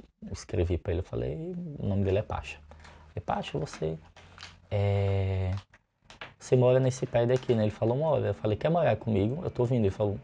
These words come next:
"Quero, pode ser." A gente já se conhecia, por intermédio de um amigo. Ele é amigo de um amigo meu. E daí,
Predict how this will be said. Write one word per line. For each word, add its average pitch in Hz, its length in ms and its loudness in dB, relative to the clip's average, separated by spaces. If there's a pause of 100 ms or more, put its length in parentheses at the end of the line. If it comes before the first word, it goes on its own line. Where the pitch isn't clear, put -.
(160)
"Quero, 196 360 0
pode 151 260 0
ser." 160 260 0 (360)
A - 20 -6
gente 92 160 2
já 90 100 4
se - 100 -10
conhecia, 95 520 0 (480)
por 87 120 2
intermédio 85 480 0
de 82 100 2
um 90 120 0
amigo. 95 360 -2 (800)
Ele 87 140 2
é 87 40 4
amigo 110 380 6 (380)
de 101 80 2
um 92 80 6
amigo 90 260 6
meu. 87 280 4 (920)
E 92 80 6
daí, 98 680 6